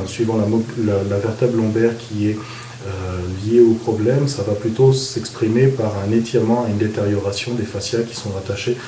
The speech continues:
sous la voûte plantaire du pied, pour d'autres personnes carrément sous la voûte plantaire. Et comme on met des noms différents, eh bien les personnes qui sont, euh, atteintes par ces problèmes-là s'imaginent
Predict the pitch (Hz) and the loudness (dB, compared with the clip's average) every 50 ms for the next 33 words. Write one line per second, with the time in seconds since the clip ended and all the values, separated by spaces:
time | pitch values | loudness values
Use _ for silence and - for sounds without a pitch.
0 | - - - - - 120 113 107 101 101 104 101 - 104 101 - - 110 107 101 | -14 -14 -16 -12 -4 -2 0 0 0 -2 -4 -4 -4 -8 -6 -4 -4 -4 -4 -4
1 | 95 - - - 120 120 - - 98 98 98 - - 101 101 - - 110 110 - | -6 -8 0 2 2 2 2 -2 -6 -6 -6 -4 -4 -6 -4 -4 -6 -6 -6 -6
2 | 104 95 95 101 104 104 - - - - 123 113 104 98 101 - - - - - | -8 -8 -6 -6 -6 -6 -6 -8 -8 -6 -2 -2 -2 -2 -4 -6 -12 -14 -14 -14
3 | - - - 98 98 - - - - - - - - - - - 107 95 - 131 | -14 -10 -10 -10 -10 -10 -12 -14 -12 -12 -12 -12 -12 -14 -10 -8 -8 -4 0 0
4 | 123 131 131 127 123 123 117 113 107 104 117 127 123 113 110 107 - - 110 104 | 2 4 4 4 4 2 2 2 2 2 2 2 2 0 -2 -4 -4 -4 -4 -2
5 | 110 123 139 135 113 104 101 104 104 - 104 - - 123 120 117 - - - 107 | 0 0 0 0 0 0 -2 -2 -2 -4 -6 0 0 0 0 0 -4 -6 -4 -4
6 | 101 101 - - - 107 98 95 92 92 92 - - 95 - - 117 117 117 113 | -6 -6 -6 -8 -8 -6 -6 -6 -6 -8 -8 -6 -8 -8 -4 -2 -2 0 0 -2
7 | 107 98 - - 107 - - 110 101 101 101 101 113 117 127 131 - - - 139 | -6 -8 -8 -10 -10 -8 -6 -4 -4 -4 -2 -2 0 0 0 0 0 0 2 2
8 | 135 131 117 110 107 101 104 120 135 139 139 131 | 2 4 4 2 0 0 2 2 2 4 2 0